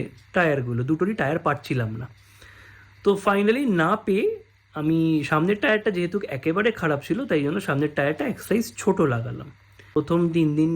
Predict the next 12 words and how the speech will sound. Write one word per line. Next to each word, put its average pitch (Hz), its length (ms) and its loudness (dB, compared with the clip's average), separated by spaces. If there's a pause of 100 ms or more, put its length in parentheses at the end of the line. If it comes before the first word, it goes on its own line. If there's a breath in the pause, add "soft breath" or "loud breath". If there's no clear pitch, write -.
(220)
বা 147 140 2
দুদিন 147 300 2
ঠিকই 160 300 -4
ছিল, 143 120 2 (180)
থার্ড 214 200 2 (100)
ডেতে 170 260 0
গিয়ে 185 180 -2
আমাদের 143 280 -2
মেইন 131 140 -2 (100)
প্রবলেমটা 117 580 -2
হয়। - 160 -18
পেছনের 214 360 2